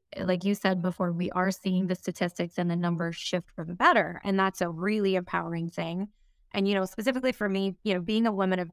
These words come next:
Indian descent, well, we do see, you know, a much higher number of Indians working in tech jobs. The number of Indians, and that's who Indian women in leadership positions, is actually still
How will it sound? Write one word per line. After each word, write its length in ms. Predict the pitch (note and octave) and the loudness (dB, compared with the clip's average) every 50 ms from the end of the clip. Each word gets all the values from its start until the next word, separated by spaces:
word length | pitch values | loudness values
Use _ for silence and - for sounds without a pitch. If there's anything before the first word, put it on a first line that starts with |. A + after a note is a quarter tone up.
| - _ _ - | -14 _ _ -2
Indian 320 | C4+ D4+ E4+ F4 C4 G#3+ | 0 0 2 2 2 4
descent, 480 | F#3 F#3 F3+ - - F#3+ F#3 F#3 F#3 - - _ _ _ _ _ _ - | 2 0 0 2 2 2 2 2 0 -4 -8 _ _ _ _ _ _ 2
well, 200 | G#3 G#3 G3+ G3+ | 4 6 6 6
we 140 | G3+ A3 A3 | 4 2 0
do 440 | A3 - - A#3+ B3+ C4 C4+ D4+ D4+ | -2 -2 0 0 2 2 2 0 -2
see, 580 | - - - - A3+ G#3 G3+ G3 G3 F#3+ - - _ _ | -6 -10 -4 -2 0 2 2 2 0 0 -2 -4 _ _
you 100 | - F#3+ | -2 0
know, 180 | F#3 F3+ F3+ - - | 0 0 -2 0 0
a 60 | F#3+ | 2
much 240 | F#3 F#3 F#3 F#3 - | 2 2 0 -2 -4
higher 340 | - - F#3+ F#3+ F#3 F#3 | -2 0 0 2 2 0
number 200 | F#3 F3+ F3 E3+ | 0 0 -2 -2
of 100 | E3+ E3+ - - | -4 -4 -6 -4
Indians 520 | - G#3 A3 G#3+ G#3+ F#3+ F#3 F3+ E3+ D#3+ | 0 0 2 2 2 2 0 0 -2 -4
working 360 | E3 F3+ F3 E3+ - F#3 F3+ F3 | -2 -4 -4 -2 -2 -2 -2 0
in 120 | E3+ E3 | -2 -4
tech 280 | - - - F3+ - - | -2 -2 -2 -2 0 0
jobs. 420 | - A3 A3+ B3+ C#4+ C4 A#3 - _ _ _ _ _ _ _ _ | 2 4 4 4 4 2 -4 -10 _ _ _ _ _ _ _ _
The 80 | - G#3 | 0 2
number 500 | G#3 G#3 G#3+ A3+ A#3 B3+ C#4+ C#4+ C#4 B3+ - | 4 4 6 4 4 4 4 4 4 2 0
of 140 | - G3+ F3+ - - | 0 -2 -2 -2 -2
Indians, 440 | F#3+ F#3 F#3+ G3 G3 G#3+ A3 A3 | 0 0 2 2 2 2 0 2
and 100 | A3 G3 | 2 2
that's 200 | F#3+ F#3+ F#3 - | 2 2 0 0
who 100 | - G#3 - | -4 -6 -2
Indian 400 | - F#3+ F#3+ F#3 F#3 F3 F3 D#3+ | -2 -2 0 0 0 -2 -2 -4
women 440 | F3 F3 F3 F#3 F#3+ G3+ G#3 G#3+ G#3 - | -4 -2 0 2 2 2 2 2 0 0
in 240 | - F#3 F3 F3 F3 - _ - _ G#3+ | -2 -2 -2 -2 -2 -6 _ -20 _ -8
leadership 520 | F3+ F3+ F3+ F#3 G#3 A#3 - - C4 - - | -2 0 2 2 2 2 2 0 -4 -2 -2
positions, 520 | D4 B3 B3 C4+ C4+ - D#4 D#4 D#4+ C4 | -2 0 0 -2 -2 -2 -4 -6 -4 -6
is 120 | A3 F3+ | -4 -4
actually 320 | F#3 F#3+ G#3+ - - A#3+ A3+ | -4 -4 -4 -6 -4 -6 -6
still 260 | - - G3 F#3+ | -4 0 0 0